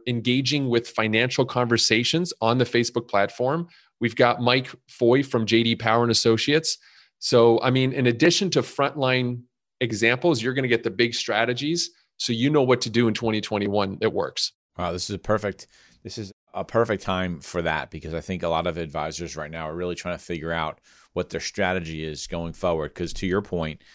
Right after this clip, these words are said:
Speaker 2: before the pandemic, I mean, advisors weren't even really allowed to even use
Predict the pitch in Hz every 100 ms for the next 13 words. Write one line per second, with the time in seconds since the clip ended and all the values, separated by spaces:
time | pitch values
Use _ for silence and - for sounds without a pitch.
0 | - - - 98 - 113 98 - 98 87
1 | 98 95 85 - _ _ _ _ _ -
2 | 90 85 92 104 92 87 101 95 90 95
3 | 92 82 85 98 95 90 87 87 98 101
4 | 95 -